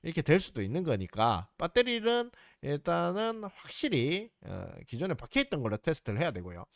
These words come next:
자, 여기서 일단은 우리가 그러면 이제 뭐 맥락은 그거죠. 예, 맥락은 뭐냐? 디씨 충전기를 하나 사-, 샀어요.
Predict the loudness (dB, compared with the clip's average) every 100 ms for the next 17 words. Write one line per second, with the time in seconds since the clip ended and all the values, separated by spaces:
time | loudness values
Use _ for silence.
0 | -20 -20 -18 -4 4 4 4 4 4 6
1 | 4 6 4 4 4 4 4 4 2 2
2 | 4 4 4 0 -4 0 0 0 -4 -2
3 | -4 -4 _ _ _ -14 -12 -10 -6 -6
4 | -6 -8 -10 -6 -2 -2 -4 0 2 4
5 | 4 6 6 2 -10 -2 -2 0 2 2
6 | 4 4 4 2